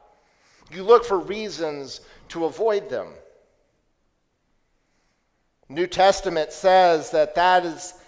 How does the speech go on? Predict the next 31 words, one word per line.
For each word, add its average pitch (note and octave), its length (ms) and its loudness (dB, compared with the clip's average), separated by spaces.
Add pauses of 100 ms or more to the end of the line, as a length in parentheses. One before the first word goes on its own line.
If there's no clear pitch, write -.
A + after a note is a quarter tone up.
(180)
that D#3+ 100 -6
says G3+ 260 0
that G3 120 -6
the D3+ 80 -14
stuff A#3 380 2
that F#3 160 -6
we G#3 180 -8
do F#3 220 -8
wrong E3 420 2
has C#3 220 -10
caused F3+ 560 0
a C#3 80 -8
separation D#3 880 -6
between C3+ 400 -14
us C#3+ 360 -6
and A#2 140 -14
God, C3+ 380 0 (300)
and D#3 120 -8
it's D3+ 200 -10
not E3+ 240 -2
a F3+ 60 -6
separation D3 760 -6
that A#2+ 200 -16
God D3+ 320 -2
placed, B2 400 -12
it's C3 160 -20
a B2+ 40 -18
separation A#2+ 720 -12
that F2 180 -20
we A#2+ 120 -20
placed. - 560 -20